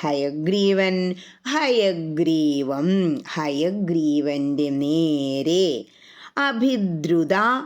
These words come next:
അഭൂ, വേഗത്തിൽ ഓടി അണഞ്ഞ്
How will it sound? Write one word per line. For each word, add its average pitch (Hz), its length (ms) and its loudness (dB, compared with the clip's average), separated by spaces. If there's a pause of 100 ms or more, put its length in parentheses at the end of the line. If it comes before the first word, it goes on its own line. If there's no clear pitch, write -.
(140)
അഭൂ, 170 840 2 (100)
വേഗത്തിൽ 185 1200 0
ഓടി 165 760 2
അണഞ്ഞ് 156 840 -2